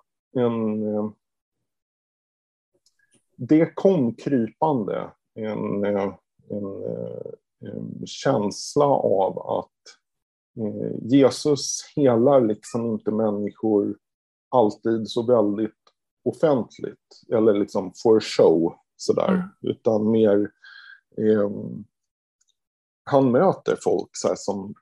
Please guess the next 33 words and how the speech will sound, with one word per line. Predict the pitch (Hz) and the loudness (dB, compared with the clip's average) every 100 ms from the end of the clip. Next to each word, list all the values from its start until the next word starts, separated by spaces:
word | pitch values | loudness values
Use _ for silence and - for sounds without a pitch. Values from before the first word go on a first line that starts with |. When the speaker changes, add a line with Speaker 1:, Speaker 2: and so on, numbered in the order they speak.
| _ | _
Speaker 1:
kommer | - 147 131 104 - - | 2 2 2 -2 -6 -4
till | - 156 131 113 | 0 2 4 2
honom. | - 110 98 117 147 - 90 101 | 0 -4 -4 -4 -4 -6 -10 -14
Inte | - 120 104 _ 143 139 123 | -10 -8 -8 _ -2 -2 -2
nu | 127 127 131 110 - - | -2 0 0 -2 -8 -14
har | - - | -8 -6
Jesus | 113 117 104 - - | -4 -2 -4 -8 -10
ett | 104 - | -10 -8
helande | 113 95 98 | -8 -8 -10
möte, | 107 151 147 - - 98 - - | -8 -4 -4 -2 0 0 0 0
utan | 110 - 110 101 101 110 | -2 0 -2 0 -4 -6
mer, | 104 98 95 _ _ _ _ _ _ - | -8 -8 -10 _ _ _ _ _ _ -4
eh, | 107 101 - - _ _ _ _ | 0 0 -4 -12 _ _ _ _
han | 113 120 | 0 2
är | 110 | 2
på | - | 2
väg | 110 127 170 92 85 | 2 4 4 2 0
någon | 98 92 90 151 | -4 -4 -2 -2
annanstans. | 120 87 80 - - 60 - - - - | 0 -2 -4 -6 -6 -6 -12 -16 -18 -12
Medan, | - 113 104 98 98 98 - _ _ _ _ _ _ | -6 -2 -2 -2 -4 -8 -14 _ _ _ _ _ _
och | 110 | -2
så | 123 | 0
kommer | - 147 135 101 | 2 4 4 2
någon | 101 | 2
människa | 101 95 98 - 95 95 110 - _ - | -2 -4 -6 -6 -4 -4 -8 -16 _ 0
till | 143 | 4
honom | 127 107 92 57 | 4 2 -2 -4
och | 117 | -6
ställd | - - 147 156 123 104 110 | -6 2 6 8 6 4 2
mitt | 110 127 123 123 | 2 0 -2 0
i | |
den | 107 101 101 | 2 2 0
situationen | 95 98 - 98 - 165 139 95 85 87 | -6 -12 -8 -6 0 0 0 -4 -6 -8